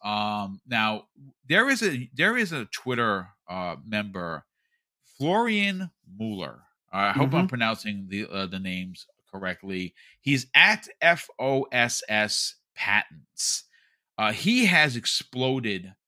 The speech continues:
Speaker 1: on the scene in recent weeks. I'd even say recent months, because he, like Idle Sloth, like Tom Warren, like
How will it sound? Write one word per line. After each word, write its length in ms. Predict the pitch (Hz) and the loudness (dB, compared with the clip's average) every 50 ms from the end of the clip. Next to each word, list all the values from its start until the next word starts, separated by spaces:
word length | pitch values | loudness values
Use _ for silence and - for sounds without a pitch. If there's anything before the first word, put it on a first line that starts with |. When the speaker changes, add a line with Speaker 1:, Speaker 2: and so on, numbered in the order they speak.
| _ _ _ _ _ _ - | _ _ _ _ _ _ -2
Speaker 1:
on 220 | 117 123 123 120 | -2 -2 -2 -2
the 80 | 117 110 | -4 -2
scene 400 | - - 135 131 127 120 113 113 | -2 -2 -2 -2 -2 -4 -4 -6
in 240 | 80 110 107 101 95 110 | -8 -10 -10 -10 -6 -4
recent 460 | 117 120 113 - - 117 - 110 98 | -4 -2 -2 -4 -6 -6 -8 -8 -4
weeks. 280 | 113 113 113 - - | -4 -2 -2 -2 -2
I'd 160 | - 110 131 156 | 0 0 0 0
even 180 | 151 127 123 | 0 -4 -4
say 200 | 120 - 120 104 | -6 -4 -2 -2
recent 440 | 98 101 110 117 117 - 110 107 107 | -2 -2 -4 -4 -4 -4 -8 -8 -10
months, 460 | 101 98 98 98 95 - - - - - _ _ _ _ _ _ | -8 -8 -8 -8 -6 -6 -6 -6 -6 -12 _ _ _ _ _ _
because 280 | - 123 - 139 123 - | -10 -2 -2 -2 0 2
he, 340 | 147 175 196 196 196 196 170 - | 4 4 4 4 2 0 -4 -6
like 320 | 123 117 123 139 143 131 - | 0 4 4 4 4 2 0
Idle 300 | 120 131 131 131 139 123 | 0 0 2 0 -2 -6
Sloth, 680 | - - 104 107 104 104 101 98 104 - - - - _ _ _ _ _ _ _ | -8 -10 -10 -8 -8 -6 -6 -8 -10 -10 -14 -20 -20 _ _ _ _ _ _ _
like 240 | 95 110 131 131 120 | 6 6 6 6 4
Tom 380 | - 131 127 127 127 127 123 113 | 0 0 2 2 2 0 -2 -4
Warren, 600 | 104 101 101 104 104 104 101 98 98 98 98 95 | -4 -2 0 0 0 -2 -4 -6 -8 -8 -10 -6
like 200 | 92 117 127 131 | -6 -6 -6 -6